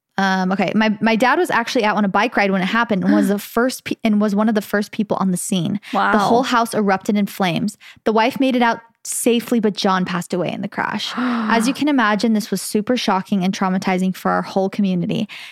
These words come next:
Speaker 1: They eventually rebuilt the house and another family moved in. Ooh.
Speaker 2: Whoa, not, not me. Couldn't
Speaker 1: Yeah.
Speaker 2: be me.
Speaker 1: Unless it's l-, such a cheap house. Everyone in town ref-,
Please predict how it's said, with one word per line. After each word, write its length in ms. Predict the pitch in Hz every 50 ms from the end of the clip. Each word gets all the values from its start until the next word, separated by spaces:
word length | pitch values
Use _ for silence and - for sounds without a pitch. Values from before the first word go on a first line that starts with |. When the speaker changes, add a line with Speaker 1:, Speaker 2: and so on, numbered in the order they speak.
| - -
Speaker 1:
They 140 | 233 226 226
eventually 400 | 208 226 233 226 - 302 302 262
rebuilt 380 | 269 269 226 208 214 214 -
the 60 | 240
house 340 | 208 202 190 185 185 190 -
and 100 | 185 208
another 260 | 208 196 190 175 190
family 360 | 190 - 202 185 185 185 175 175
moved 240 | 170 165 165 -
in. 260 | 185 165 160 170 170 208
Ooh. 260 | 254 269 254 226 208 160
Speaker 2:
Whoa, 360 | 233 226 247 240 220 196 180
not, 360 | 170 175 185 - - - -
not 280 | 214 214 214 220 233 233
me. 280 | 247 247 214 190 175
Couldn't 120 | - - 196
Speaker 1:
Yeah. 200 | 180 160 139 185
Speaker 2:
be 40 |
me. 280 | 214 208 190 123 202 - _ _ _ _ _ - -
Speaker 1:
Unless 260 | 190 190 196 190 -
it's 180 | 196 - - -
l-, 140 | - 175 - -
such 320 | - - - 190 - -
a 20 |
cheap 220 | 180 - - 170 -
house. 360 | 180 143 113 147 185 - - - - - - - 208
Everyone 220 | 226 240 254 262
in 80 | 269 240
town 240 | 247 233 226 226 220
ref-, 160 | 220 202 -